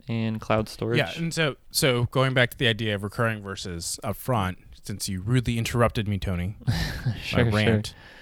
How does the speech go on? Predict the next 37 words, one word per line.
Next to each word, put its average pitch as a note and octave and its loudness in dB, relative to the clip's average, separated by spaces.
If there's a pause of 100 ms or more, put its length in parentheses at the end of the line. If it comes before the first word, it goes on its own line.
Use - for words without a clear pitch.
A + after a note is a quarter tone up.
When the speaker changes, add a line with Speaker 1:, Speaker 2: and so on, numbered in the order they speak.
(280)
Speaker 1:
Go A#2 6
ahead, G#2+ 4
go A2+ 4
ahead. G#2+ 2
Speaker 2:
So A#2+ 4
when B2+ 6
you C3+ 8
have D#3 10
a C3+ 8
nas, B2 6
you A#2 4
don't B2 6
have, G#2+ 4 (140)
uh, F#2 0 (460)
like, G#2 -4 (120)
recurring G#2+ 2
costs F#2+ 0
necessarily, F2+ -4
besides G2+ 2
your F2+ -2
internet F#2 -2
bill. - -14 (420)
But A#2 0
if A2 0
you're C3+ 6
using C#3 6
cloud, A2 8 (160)
you A2+ 2
still A#2 2
would A2 0
have A2 2
a F#2+ -10 (420)
internet A#2 2
bill G2 2
anyways. F#2 -6 (2000)
Speaker 1:
Yes, - 2
yes, - 0